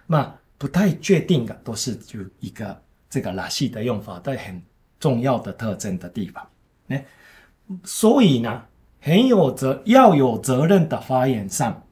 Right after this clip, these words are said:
不能用这个らしい。比如说医生的，ね、えー、看病的诊-，诊断的时候不能用らしい。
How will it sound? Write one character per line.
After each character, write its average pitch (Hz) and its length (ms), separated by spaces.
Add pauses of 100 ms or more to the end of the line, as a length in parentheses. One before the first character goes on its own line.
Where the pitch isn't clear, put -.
(120)
不 190 100
能 127 220
用 123 200
这 131 140
个 101 120
ら 90 160
し 110 240
い。 - 20 (180)
比 190 120
如 151 100
说 147 260
医 170 160
生 156 300
的， 117 240 (340)
ね、 135 140 (240)
え 110 220
ー、 - 20
看 110 260
病 110 220
的 95 200 (120)
诊-， 113 280
诊 107 240
断 104 200
的 104 100
时 - 160
候 175 220
不 185 100
能 127 160
用 127 220
ら 90 140
し 104 240
い。 - 20